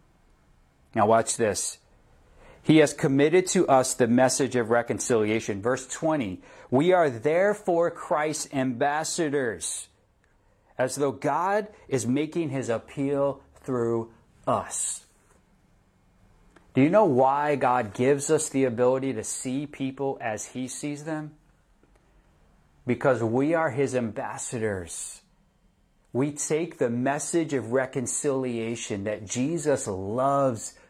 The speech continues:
people, that Jesus died for people, that Jesus was resurrected for people.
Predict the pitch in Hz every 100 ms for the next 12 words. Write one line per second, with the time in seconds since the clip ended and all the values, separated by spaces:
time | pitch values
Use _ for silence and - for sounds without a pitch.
0 | _ - 120 92 92 85 - _ _ -
1 | - 135 110 131 165 151 151 139 - -
2 | 98 - 131 151 151 143 131 107 - _
3 | - 117 - 117 - 98 110 - 156 165
4 | 170 - 127 110 131 131 127 107 139 147
5 | - 110 101 - 123 - 113 104 92